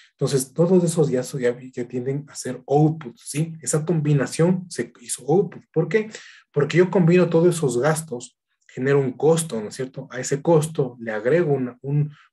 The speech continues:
porcentaje marginal de mi ganancia, ¿no es cierto? De mi ganancia por el transporte. Mira, en costo me cuesta diez mil transportarme, ¿sí? Pero mi ganancia va a ser el cinco por ciento. Multiplico diez mil por cinco por ciento,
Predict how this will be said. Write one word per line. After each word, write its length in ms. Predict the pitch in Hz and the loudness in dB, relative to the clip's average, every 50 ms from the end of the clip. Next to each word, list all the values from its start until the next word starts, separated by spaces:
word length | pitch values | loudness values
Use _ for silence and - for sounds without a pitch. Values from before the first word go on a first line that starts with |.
| _ _ | _ _
porcentaje 580 | 139 135 - 131 120 117 - 147 147 151 160 | -6 -4 -4 -4 -6 -4 -4 -4 -4 -2 -2
marginal 720 | 147 143 143 135 - - - 131 127 135 143 139 135 117 - | -2 -2 -2 -4 -6 -10 -10 -10 -6 -6 -6 -6 -8 -10 -12
de 120 | 110 104 | -14 -12
mi 160 | 113 143 175 170 | -8 -6 -6 -4
ganancia, 560 | 160 143 151 170 175 151 - - - 120 113 | -4 -4 -4 -4 -4 -4 -8 -10 -12 -14 -16
¿no 420 | - _ _ _ _ _ _ _ | -18 _ _ _ _ _ _ _
es 40 | _ | _
cierto? 200 | - 135 127 120 | -16 -10 -8 -8
De 60 | 104 | -6
mi 120 | 110 135 143 | -4 -4 -4
ganancia 420 | 139 139 147 147 143 127 - 92 | -2 0 0 0 0 -2 -4 -8
por 140 | - 92 92 | -10 -12 -16
el 80 | 95 | -10
transporte. 600 | - 127 131 127 - - 156 147 151 - - 110 - | -6 -6 -6 -6 -2 0 0 0 0 -2 -10 -16 -12
Mira, 240 | 104 110 104 - - - - - _ | -10 -10 -10 -10 -10 -16 -20 -20 _
en 160 | _ 143 139 147 | _ -6 -4 2
costo 300 | - 196 208 202 - 165 | 4 4 4 4 2 0
me 140 | 139 - | 0 0
cuesta 260 | - 143 143 139 - 131 | 0 0 0 0 0 -2
diez 220 | 113 113 110 107 | -2 -2 -4 -2
mil 160 | 127 147 147 - | -2 -2 -2 -2
transportarme, 540 | 123 107 - - 98 92 _ _ _ _ _ _ | -6 -10 -10 -12 -18 -20 _ _ _ _ _ _
¿sí? 260 | _ - 170 180 165 - _ _ _ _ _ _ _ _ _ | _ -10 -10 -10 -10 -14 _ _ _ _ _ _ _ _ _
Pero 180 | - 139 139 135 | -4 -4 -2 2
mi 120 | 143 147 | 2 2
ganancia 520 | 147 143 135 156 190 220 208 185 180 135 113 | 2 2 2 2 2 2 2 0 0 -2 -4
va 80 | 113 | -4
a 40 | 107 | -4
ser 160 | - 123 113 | -6 -8 -8
el 80 | 110 - | -8 -10
cinco 340 | - - 117 113 - 95 - | -8 -10 -10 -10 -10 -12 -12
por 140 | - - | -14 -16
ciento. 320 | - - - _ _ _ _ _ _ | -16 -18 -20 _ _ _ _ _ _
Multiplico 560 | - 113 - - 117 - 147 139 - - - - | -18 -18 -16 -16 -10 -8 -8 -8 -8 -10 -14 -8
diez 220 | 120 123 127 131 | -4 -4 -2 2
mil 200 | 170 202 208 208 | 2 2 2 2
por 160 | - 156 147 | -2 -4 -4
cinco 280 | - - 185 185 185 180 | -2 -2 -2 -2 -2 -2
por 160 | - 196 185 | -2 -2 -4
ciento, 420 | 185 - 139 113 110 - - - | -2 -4 -6 -8 -8 -14 -20 -20